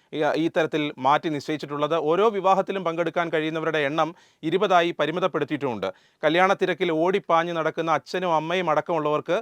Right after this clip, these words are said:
ഇതിനായി പ്രത്യേക പാസും ഏർപ്പെടുത്തും. വിവാഹത്തിൽ മാത്രമല്ല,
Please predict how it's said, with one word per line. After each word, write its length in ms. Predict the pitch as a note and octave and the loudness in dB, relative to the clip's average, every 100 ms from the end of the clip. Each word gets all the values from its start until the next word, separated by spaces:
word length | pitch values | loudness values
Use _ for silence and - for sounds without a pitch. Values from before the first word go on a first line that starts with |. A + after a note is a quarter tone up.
| - _ - | -4 _ -8
ഇതിനായി 240 | D#3 E3 E3 | -2 0 0
പ്രത്യേക 320 | D#3 E3 E3+ D#3+ D3+ | -2 -2 -2 0 6
പാസും 380 | D#3+ E3 D#3+ D#3 C#3 | 6 4 -2 -4 0
ഏർപ്പെടുത്തും. 420 | C#3 C3 B2 G2+ G2 _ _ - | 0 0 -4 -4 -10 _ _ -2
വിവാഹത്തിൽ 440 | D#3 G3 G#3+ G3+ A3 | 6 8 6 2 0
മാത്രമല്ല, 460 | F#3 F3+ G3 F#3 | 2 2 0 2